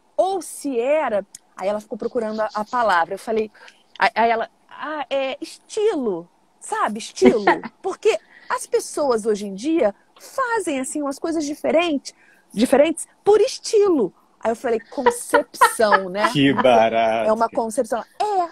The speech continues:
Speaker 1: aí eu fiquei na dúvida se era isso ou se era eu. Eu falei, "Não,
Speaker 3: Que
Speaker 1: eu
Speaker 3: barato,
Speaker 1: acho que,
Speaker 3: que barato.
Speaker 1: eu acho que não era concepção,
Speaker 2: Ai,
Speaker 1: era,
Speaker 2: que maravilhoso.
Speaker 1: saiu erra-, saiu meio, meio errado mesmo."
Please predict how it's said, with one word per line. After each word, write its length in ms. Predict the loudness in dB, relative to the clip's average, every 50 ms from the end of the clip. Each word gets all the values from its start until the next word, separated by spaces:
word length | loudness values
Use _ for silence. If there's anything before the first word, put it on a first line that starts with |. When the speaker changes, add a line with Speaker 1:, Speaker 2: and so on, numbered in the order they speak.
| -4
Speaker 1:
aí 120 | -4 -4 -4
eu 80 | -4
fiquei 260 | -6 -8 -8 -6 -6
na 140 | -6 -6 -8 -8
dúvida 320 | -6 -6 -6 -4 -4 -6
se 160 | -6 -4 -2 0
era 220 | 0 2 2 0
isso 400 | 0 -2 -4 -6 -8 -8 -6 -4
ou 100 | -4 -4
se 160 | -6 -6 -8
era 240 | -8 -6 -6 -4 -4
eu. 100 | -2 -2
Eu 40 | -2
falei, 140 | -2 -2 -4
"Não, 180 | -4 -6 -10 -12 _ -20 -20 -20 _ -20 -14
Speaker 3:
Que 80 | -10 -10
Speaker 1:
eu 60 | -8
Speaker 3:
barato, 260 | -2 2 4 6 8 8
Speaker 1:
acho 240 | 8 6 4 2 -2 -2
que, 0 |
Speaker 3:
que 120 | -2 -2 -2
barato. 400 | -4 -4 -6 -8 -4 -4 -4 -4 _ _ -2
Speaker 1:
eu 80 | 0 0
acho 140 | 0 -2 -2
que 80 | -4
não 100 | -4 0
era 140 | 0 0 2
concepção, 720 | 6 6 8 8 6 4 2 0 -4 -16 -10 -6 0 4 6
Speaker 2:
Ai, 460 | 8 8 10 10 10 10 10 8 8
Speaker 1:
era, 80 | 8
Speaker 2:
que 100 | 8 6
maravilhoso. 680 | 8 8 8 10 10 8 8 8 8 10 10 10 10 10
Speaker 1:
saiu 180 | 8 8 6 4
erra-, 300 | 4 2 2 -2 -4 -2
saiu 200 | 0 0 0 0
meio, 300 | 0 -2 -2 -2 -2 -2
meio 380 | -4 -8 -10 -10 -8 -8 -10 -12
errado 280 | -12 _ -18 -20 -20 -20
mesmo." 160 | -20 -20 -20